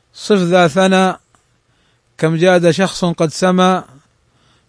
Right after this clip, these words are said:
دم طيبة، زد في تقى، ضع ظالمة.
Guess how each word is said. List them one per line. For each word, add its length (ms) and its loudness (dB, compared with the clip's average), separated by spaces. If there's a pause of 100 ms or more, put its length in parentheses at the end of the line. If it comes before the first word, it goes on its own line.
دم 220 0
طيبة، 720 0 (920)
زد 200 0
في 220 0
تقى، 580 0 (460)
ضع 200 0
ظالمة. 520 0